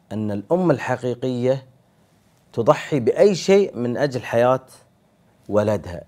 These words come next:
مثل الأم اللي في القصة ضحت وإنه يتربى في بطن عند أم ثانية بس ما يموت هذا الولد. الله سبحانه وتعالى هنا يذكرنا جميعًا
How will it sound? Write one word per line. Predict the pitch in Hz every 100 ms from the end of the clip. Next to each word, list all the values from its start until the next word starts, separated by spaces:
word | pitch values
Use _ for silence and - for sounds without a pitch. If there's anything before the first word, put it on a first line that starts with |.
| _ -
مثل | 113 117
الأم | 107 123 127 113
اللي | 98 101
في |
القصة | 104 120 - 104
ضحت | 123 117 - 131 110
وإنه | 107 104
يتربى | 101 117 127 123
في | 117
بطن | 120 123 120 113 _ - _ 107
عند | 113 123
أم | 143 143
ثانية | 123 135 135 131 170 185 _ _ _ _ _ _ _ -
بس | 123 -
ما | 123 147 175 - -
يموت | 110 123 135 98
هذا | 104 101
الولد. | 95 80 71 - _ _ _ _ _ _ _ _ _ _ -
الله | 113 170
سبحانه | 160 120 143
وتعالى | 123 120 113 127
هنا | 117 139 151 156
يذكرنا | - 98 107 - 165 135 120 107
جميعًا | 107 127 185 175 214